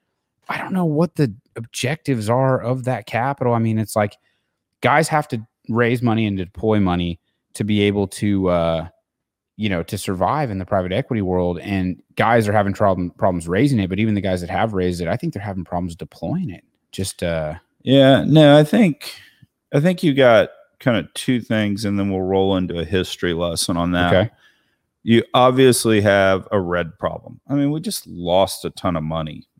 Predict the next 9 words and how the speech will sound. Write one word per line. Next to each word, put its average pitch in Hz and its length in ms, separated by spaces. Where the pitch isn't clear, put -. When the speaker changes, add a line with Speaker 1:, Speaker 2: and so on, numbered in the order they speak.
Speaker 2:
over 95 160
the 90 60
last 87 420
ten, 90 380
fifteen 85 560
years. 80 300
Speaker 1:
Yes. 92 200
Speaker 2:
No 98 120
question. 80 640